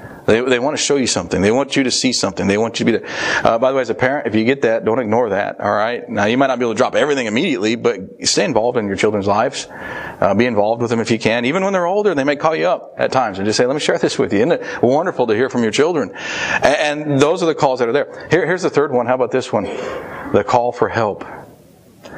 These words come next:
The call for help. Uh, I imagine some of you have seen this or you've known it from experience where, you know, you can tell the difference between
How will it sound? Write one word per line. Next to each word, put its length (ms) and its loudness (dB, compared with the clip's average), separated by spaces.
The 80 4
call 200 2
for 140 -2
help. 400 -6
Uh, 40 2
I 320 2
imagine 340 -2
some 160 0
of 80 -2
you 200 0
have 120 0
seen 240 2
this 260 0
or 120 2
you've 200 0
known 240 2
it 120 -6
from 100 -4
experience 480 0
where, 640 -4
you 140 4
know, 160 2
you 180 0
can 160 0
tell 140 2
the 100 0
difference 340 0
between 580 -2